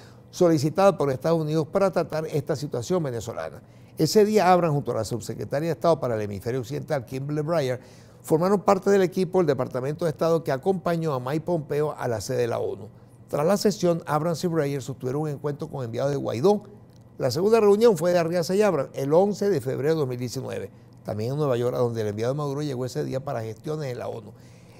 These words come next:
El Departamento de Estado no ha negado las reuniones y el secretario Pompeo, interrogado por la prensa, Enrique Gavic, el quince de febrero de dos mil diecinueve, se abstuvo de comentar sobre el asunto.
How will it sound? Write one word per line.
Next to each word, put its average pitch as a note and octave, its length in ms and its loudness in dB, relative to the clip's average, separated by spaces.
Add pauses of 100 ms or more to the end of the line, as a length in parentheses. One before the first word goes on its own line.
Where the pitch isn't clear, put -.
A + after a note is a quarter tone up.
El D#3 100 -2
Departamento D3+ 540 0
de F3 60 4
Estado E3+ 260 4
no D3+ 100 0
ha D#3 60 0
negado D#3+ 380 2
las C3 120 2
reuniones B2 640 -2 (540)
y A#2+ 60 -4
el A2+ 80 0
secretario A#2+ 400 -4
Pompeo, E3 440 0
interrogado A#2 480 -4
por D3 120 -4
la C3 120 -2
prensa, D3+ 340 -2
Enrique A#2+ 300 -8
Gavic, C#3+ 300 -2
el A#2 100 -8
quince C3 280 -10
de C#3 80 -6
febrero C#3 220 -4
de C3 40 -4
dos A2+ 80 -4
mil B2 120 -8
diecinueve, D3+ 440 -6 (240)
se - 140 0
abstuvo G#3+ 280 2
de G#3 120 6
comentar E3 340 -2
sobre F3 180 -2
el D#3+ 60 0
asunto. G#3 460 -6